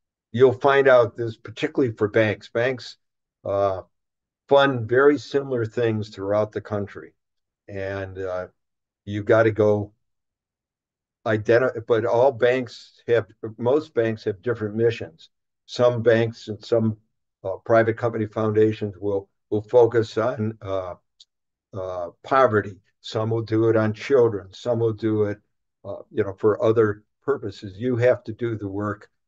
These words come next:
uh, and find which one is similar to, uh, matches your mission. But you don't have to, uh, invent the wheel here.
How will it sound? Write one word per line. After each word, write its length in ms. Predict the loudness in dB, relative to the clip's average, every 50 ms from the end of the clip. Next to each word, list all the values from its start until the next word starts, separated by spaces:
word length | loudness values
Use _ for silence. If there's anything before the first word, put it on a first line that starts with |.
| _ _ _ _ _ -16
uh, 300 | -14 -12 -12 -12 -12 -14 -16 _ -14 -10
and 380 | -8 -8 -8 -8 -12 -14 -18 -20 _ _
find 400 | -4 -2 -2 -2 -2 -4 -6 -4
which 280 | -4 -6 -6 -6 -10
one 280 | -8 -6 -4 -4 -4 -4
is 200 | -6 -8 -10 -16
similar 480 | -10 -6 -6 -4 -4 -4 -4 -6 -8 -10
to, 160 | -12 -14 -16 -16 _ _ _ _ _ _ _ _ _ -14 -12
uh, 200 | -10 -10 -10 -8
matches 500 | -4 -2 0 0 -2 -2 -6 -8 -8 -4
your 180 | -2 -2 -2 0
mission. 400 | 0 0 0 -2 -2 -6 -10 -12 _ _ _ _ _ _ _ _
But 180 | 0 0 0 0 _ _ _ _ _ _ _ _
you 140 | 0 4 6
don't 220 | 6 6 6 4 2
have 460 | -2 0 2 2 2 2 0 -4 _
to, 520 | -8 -4 0 2 2 2 2 2 0 -2 -4
uh, 160 | -4 -6 -6 -6
invent 480 | -4 -4 -4 0 2 4 4 4 2 0
the 120 | -2 -2
wheel 320 | 0 0 2 4 4 4 2
here. 320 | -2 -6 -10 -12 -12 -16